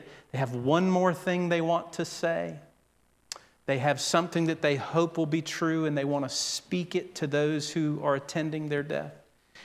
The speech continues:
That's essentially what we have, <clears throat> what we have happening here with Joseph. It's his dying wish, and it sounds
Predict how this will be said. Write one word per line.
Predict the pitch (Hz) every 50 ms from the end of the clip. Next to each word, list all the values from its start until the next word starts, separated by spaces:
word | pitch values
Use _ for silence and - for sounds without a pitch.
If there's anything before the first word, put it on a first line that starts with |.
| - - _
That's | - 220 220 -
essentially | 240 208 - - - - 214 226 226 - - 240 214 220 202
what | 175 180 190 190
we | 175 170 170
have, | 147 156 - - - 180 - - - 127 113 117 156
<clears throat> |
what | 180 175 175 165
we | 175 170
have | 156 170 165 151
happening | 151 165 170 165 - - 160 156 151
here | 135 147 143
with | 139 131 135 -
Joseph. | - 143 143 156 151 - - - - - - - _ _ _ _ _ _ _ _ _ _ - - - - - -
It's | 151 151 -
his | - 139 123 -
dying | 123 113 - 143 147 156 165 170 175 180 180 180 180 170 156
wish, | 151 156 151 123 110 - - - -
and | 160 139 131
it | 123 -
sounds | - - - 175 175 185 180 175 165 147 139 127 -